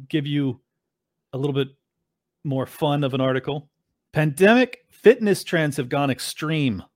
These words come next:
literally. <laughs> I love it when you can just, you can tell something's gonna be totally insane right off the bat. White supremacists' latest scheme to valorize violence and hypermasculinity has gone digital.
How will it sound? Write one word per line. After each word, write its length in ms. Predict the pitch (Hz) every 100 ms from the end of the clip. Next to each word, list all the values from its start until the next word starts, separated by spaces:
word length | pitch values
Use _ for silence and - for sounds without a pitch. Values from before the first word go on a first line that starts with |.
| -
literally. 760 | 127 147 151 131 120 95 76 - _ - - -
<laughs> 360 | - - - - 202 - - - - - _ _ _ _ _ _ - - -
I 60 |
love 200 | 160 147
it 40 | 135
when 140 | 123
you 100 | 120
can 80 | 120
just, 220 | 117 113 _ - _
you 60 | 147
can 100 | 131
tell 200 | 170 139
something's 280 | - 127 120
gonna 100 | 110
be 80 | 110
totally 480 | - 143 123 113
insane 460 | 107 101 127 107 104 - _
right 180 | 143 135
off 140 | 113
the 80 | -
bat. 240 | 117 113 - - - -
White 160 | 180
supremacists' 560 | - - 180 180 185 -
latest 340 | 131 165 156
scheme 260 | - 165 165
to 80 | 127
valorize 640 | 104 131 151 170 139 123
violence 440 | 107 127 156 139 123
and 80 |
hypermasculinity 760 | 143 143 139 135 - 131 143 139
has 120 | 123
gone 360 | 131 170 160 107
digital. 880 | 196 208 196 175 151 117 85 71 -